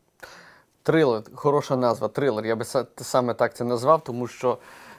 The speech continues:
е, в, по великій, по великому рахунку і Клюєв, і Шарій, скажімо, і цей же Саакашвілі, закон їм не забороняв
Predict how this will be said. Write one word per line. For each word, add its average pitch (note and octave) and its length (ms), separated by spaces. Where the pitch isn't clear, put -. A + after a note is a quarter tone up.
е, A2 720
в, - 200
по C#3+ 80
великій, C#3+ 540
по C3 140
великому C#3+ 500
рахунку C3+ 800
і D3+ 100
Клюєв, B2 600
і C3 120
Шарій, B2 600
скажімо, A2+ 600
і A#2 360
цей B2+ 160
же A#2 100
Саакашвілі, C#3+ 680
закон C3+ 440
їм B2+ 420
не D#3+ 160
забороняв C3 680